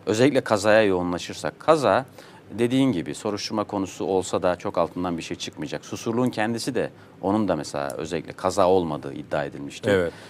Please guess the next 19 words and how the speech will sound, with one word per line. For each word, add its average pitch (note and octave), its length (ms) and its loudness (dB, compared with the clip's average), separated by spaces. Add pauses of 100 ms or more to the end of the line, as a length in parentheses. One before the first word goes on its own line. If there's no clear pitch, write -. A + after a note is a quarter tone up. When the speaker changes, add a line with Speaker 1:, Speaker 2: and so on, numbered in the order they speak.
Speaker 1:
Sonrasında A2 460 0
olan A2 200 4
olayların F#2 440 2
da D2+ 120 -4
Bedri D#2 220 -4
İnce D#2+ 180 -6
Tahtacı, D#2 720 -6
işte - 220 -10
Akman E2 300 -2
Akkürek, E2+ 280 0
Speaker 2:
Recep G2+ 160 2
Speaker 1:
kimlikle F#2+ 140 4
Speaker 2:
Yazıcıoğlu G#2 540 6
var F#2+ 240 6
orada. F#2 420 2 (180)
Speaker 1:
Evet. F2+ 400 2
Speaker 2:
Yani F#2 120 -4
onu C#2 80 -2
Speaker 1:
E, C#2 200 -2